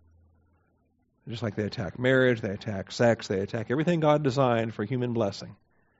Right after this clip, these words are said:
This world perverts it and hates it and, and does everything they can to, to tear it down. But he set boundaries for the peoples. According to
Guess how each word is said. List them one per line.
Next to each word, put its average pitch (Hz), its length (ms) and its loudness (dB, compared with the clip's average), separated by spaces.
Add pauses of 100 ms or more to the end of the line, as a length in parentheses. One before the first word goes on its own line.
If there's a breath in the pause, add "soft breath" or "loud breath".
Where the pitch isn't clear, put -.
(680)
This 120 240 2
world 113 400 8
perverts 117 460 0
it 123 100 0
and 104 100 -10
hates 113 280 -4
it 127 160 0
and, 107 220 -6
and 104 300 -6
does 110 180 -2
everything 113 280 -4
they 117 120 -4
can 107 260 -4
to, 107 160 -6 (140)
to 110 120 -6
tear 98 240 -10
it 98 80 -10
down. 151 240 -12 (1400)
But 107 120 -2
he 117 120 2
set 117 380 4
boundaries 120 580 2
for - 140 -6
the 117 80 0
peoples. - 640 -12 (1080)
According 190 460 8
to 123 420 4